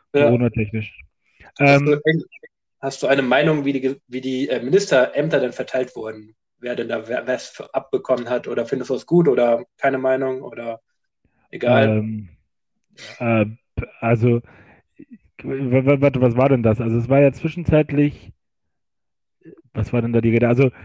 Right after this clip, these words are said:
Speaker 2: ich meine, es war ein bisschen absehbar, dass, äh, Lindner, ähm, Wirtschaftsminister wird und
Speaker 1: Wird der Finan-, Finanzminister jetzt wahrscheinlich.
Speaker 2: Finanz- und Wirtschaftsminister. Ist das ein? Gibt doch.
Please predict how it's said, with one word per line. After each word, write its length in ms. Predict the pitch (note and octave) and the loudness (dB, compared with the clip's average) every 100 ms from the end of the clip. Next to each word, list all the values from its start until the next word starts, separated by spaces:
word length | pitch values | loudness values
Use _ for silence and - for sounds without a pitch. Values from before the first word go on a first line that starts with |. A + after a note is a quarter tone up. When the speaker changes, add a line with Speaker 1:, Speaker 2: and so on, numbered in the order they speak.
| - | -8
Speaker 2:
ich 140 | B2+ B2 | -4 2
meine, 300 | D3 D3+ C#3+ | 2 2 -2
es 160 | C#3 | 0
war 80 | C#3+ | 2
ein 60 | C#3+ | 2
bisschen 240 | F3+ D3+ | 2 0
absehbar, 640 | D3 D3+ C#3 C#3 B2+ C3 B2 | 0 0 2 4 4 4 4
dass, 420 | C3 B2 - - | 4 2 0 -4
äh, 560 | C3 A#2+ A#2 A#2 A2+ B2 _ _ - | 2 2 4 2 -2 -8 _ _ -2
Lindner, 800 | C3+ F3 D3 C#3+ C#3 C3+ C#3 C#3 _ _ _ _ _ _ - | -2 0 0 4 6 4 2 -4 _ _ _ _ _ _ -8
ähm, 600 | B2 A#2 A2+ A2 A2 A2 _ _ _ _ _ _ _ _ _ - | 0 0 0 -4 -10 -14 _ _ _ _ _ _ _ _ _ -4
Wirtschaftsminister 720 | C#3 D3 F3+ - E3+ F3 - E3 | -2 2 0 0 -2 0 2 2
wird 300 | F#3 - - _ _ _ _ _ - | 2 -2 -8 _ _ _ _ _ -10
und 760 | - C3+ C3+ C3+ C3+ C3+ C3 _ - - | 0 2 4 2 -2 -10 -12 _ -16 -4
Speaker 1:
Wird 100 | - | -2
der 80 | D3 | 2
Finan-, 360 | C3 C3+ - | 2 2 0
Finanzminister 800 | - C3 B2+ A#2+ B2 A#2 - - - | -2 0 0 0 -8 -12 -12 -10 -10
jetzt 300 | E2 - _ _ _ | -14 -20 _ _ _
wahrscheinlich. 540 | - - D#2+ - - - _ _ _ _ _ _ - - | -16 -14 -16 -18 -20 -20 _ _ _ _ _ _ -20 -8
Speaker 2:
Finanz- 340 | B2+ B2+ C3 | 0 2 2
und 140 | C3+ A#2 | 0 0
Wirtschaftsminister. 540 | G#2+ G2 - G2+ - | -2 -4 -6 -8 -8
Ist 140 | A2+ C3 | -4 -4
das 120 | A#2 | -2
ein? 500 | A#2+ D#3+ E3+ C#3 - | -2 -2 -4 -10 -8
Gibt 260 | A#2 - - | -8 -6 -8
doch. 260 | F#2+ - | -8 -12